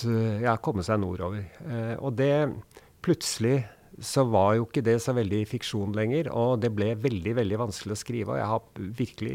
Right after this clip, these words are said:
jobbet med saken. Men, eh, slik det er nå, så tror jeg, jeg kan ikke bruke den tematikken i det hele tatt, fordi da blir det en helt, helt annen bok enn jeg har tenkt meg. Så det, det har vært et,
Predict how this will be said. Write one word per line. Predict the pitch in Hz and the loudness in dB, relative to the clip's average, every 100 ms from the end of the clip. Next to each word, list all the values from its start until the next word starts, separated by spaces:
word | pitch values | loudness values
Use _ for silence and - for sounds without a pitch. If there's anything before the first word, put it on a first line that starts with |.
| 135 | 0
jobbet | 143 90 87 98 | 0 2 0 0
med | 110 | -2
saken. | 104 87 - 160 - - - - - - | -2 -4 -4 -8 -8 -12 -18 -18 -12 0
Men, | 120 131 131 | 2 4 4
eh, | 131 131 131 120 | 2 2 0 -2
slik | - 98 92 - | -2 -2 -4 -2
det | |
er | 107 107 | 0 0
nå, | 113 107 | 2 0
så | 120 - 110 110 | -2 -2 -2 -2
tror | 107 92 | -4 -2
jeg, | 98 110 - | -2 -4 -4
jeg | 113 - | -6 -6
kan | - 82 92 | -4 -4 -4
ikke | 92 127 | -4 -4
bruke | 117 117 - 113 | -2 -4 -2 -2
den | 95 | -2
tematikken | 87 101 113 - 92 117 117 | -4 -4 -4 -6 -8 -6 -6
i | 95 | -6
det | 104 | -4
hele | 117 82 85 | -4 -6 -6
tatt, | 127 - | -8 -8
fordi | - 107 | -6 -4
da | 104 | -2
blir | 104 90 | -2 -2
det | 87 104 | -4 -4
en | |
helt, | 87 101 101 - | -6 -6 -6 -6
helt | 98 - | -10 -6
annen | 101 101 | -6 -4
bok | 90 95 | -6 -8
enn | 107 | -8
jeg | 104 | -8
har | 101 | -8
tenkt | 98 - | -8 -8
meg. | 123 | -8
Så | 135 | -4
det, | 113 123 120 92 | 0 0 0 -2
det | 117 | -2
har | 123 | -2
vært | 87 - - | -4 -6 -8
et, | 104 - | -8 -8